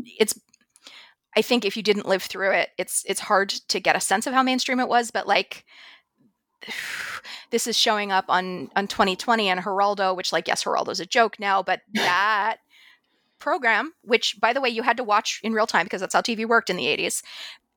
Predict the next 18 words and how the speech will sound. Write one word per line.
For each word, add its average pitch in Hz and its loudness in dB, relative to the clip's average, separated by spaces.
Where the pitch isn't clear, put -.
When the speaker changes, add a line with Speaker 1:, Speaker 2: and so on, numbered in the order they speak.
Speaker 1:
twenty 359 4
million 262 0
viewers, 202 0
thirteen 294 0
point 233 -2
five 294 6
million 269 0
viewers 220 0
showed 185 2
up - 0
for - -6
the - -6
twenty - -6
twenty 277 0
piece 240 -6
in 233 -8
nineteen - -6
eighty-five. 233 -2